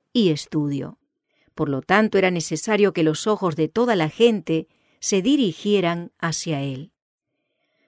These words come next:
Después de una manifestación como esta, sería imposible ocultarle al mundo las escenas de su juicio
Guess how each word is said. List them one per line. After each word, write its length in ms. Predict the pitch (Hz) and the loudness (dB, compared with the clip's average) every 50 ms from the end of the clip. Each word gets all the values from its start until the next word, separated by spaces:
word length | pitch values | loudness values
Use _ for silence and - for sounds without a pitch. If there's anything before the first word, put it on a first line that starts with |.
| _ _ _ | _ _ _
Después 440 | - 175 170 - - - 330 359 330 | -4 -4 -4 -4 0 2 2 2 6
de 100 | 262 247 | 8 8
una 240 | 254 277 254 262 254 | 8 8 6 4 4
manifestación 880 | 226 208 185 175 165 - 170 156 - - 160 147 - - 220 220 208 175 | 2 2 0 0 -2 -2 -2 -4 -2 -4 -4 -4 0 2 2 2 2 0
como 360 | - 247 269 220 165 160 170 | 0 0 0 0 0 0 0
esta, 460 | 190 180 - - - 165 156 - _ _ _ _ _ _ _ _ _ | 0 -2 -4 -4 -4 -4 -4 -4 _ _ _ _ _ _ _ _ _
sería 320 | - - 233 226 247 302 | -8 0 2 4 4 4
imposible 800 | 320 311 269 - - 190 180 156 - - - 311 330 294 277 247 | 4 4 2 2 0 0 0 0 -2 0 2 2 2 4 4 4
ocultarle 540 | 202 - - 170 160 - - 240 247 226 208 | 4 4 2 0 0 2 0 0 2 2 2
al 120 | 180 165 170 | 2 2 2
mundo 360 | 180 214 247 254 233 233 214 | 2 2 2 4 6 6 4
las 220 | 180 165 156 - | 4 4 0 -2
escenas 440 | 175 156 - - 247 247 247 233 180 | -4 -4 -2 0 0 2 2 0 0
de 120 | 170 170 | 0 -2
su 180 | 160 - 175 156 | -2 -2 -4 -4
juicio 720 | - - - 262 285 285 - - - 170 156 151 147 - | -4 -4 -2 -2 -2 0 -2 -2 0 2 2 2 2 -4